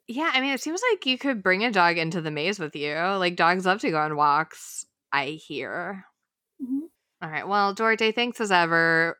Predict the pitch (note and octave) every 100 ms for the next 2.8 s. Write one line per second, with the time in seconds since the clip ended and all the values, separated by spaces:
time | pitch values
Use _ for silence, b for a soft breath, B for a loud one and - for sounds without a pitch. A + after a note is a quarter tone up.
0 | - F#3+ F3+ - E3 D#3 F3 D#3+ D3+ D3
1 | C#3 C#3 C3+ C#3+ - - _ B B B
2 | B B B - E3+ F3 F3+